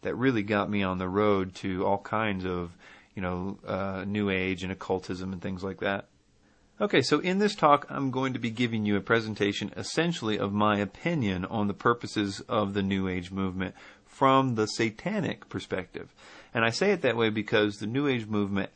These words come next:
has no headquarters. There is no agenda from the top in a physical sense. But I do believe that there is an agenda, and in fact, a very methodical agenda, but it is one from a spiritual perspective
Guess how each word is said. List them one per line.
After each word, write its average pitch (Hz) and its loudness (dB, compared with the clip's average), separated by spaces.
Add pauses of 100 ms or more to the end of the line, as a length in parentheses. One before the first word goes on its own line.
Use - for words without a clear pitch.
has 123 0
no 98 2
headquarters. - -8
There 107 0
is 120 0
no 110 2
agenda 104 2
from 98 -2
the 98 -2
top 98 2
in 101 -2
a 101 -2
physical 101 -2
sense. 107 -8 (460)
But 117 4
I 107 8
do 131 2
believe 110 4
that 104 -2
there 104 4
is 98 0
an 101 -4
agenda, 110 0 (160)
and 107 -4
in 101 -2
fact, 135 -2
a 104 -2
very 113 0
methodical 120 -2
agenda, 95 -4 (540)
but 113 4
it 117 -2
is 131 2
one 117 4
from 104 4
a 98 -2
spiritual 117 0
perspective - -4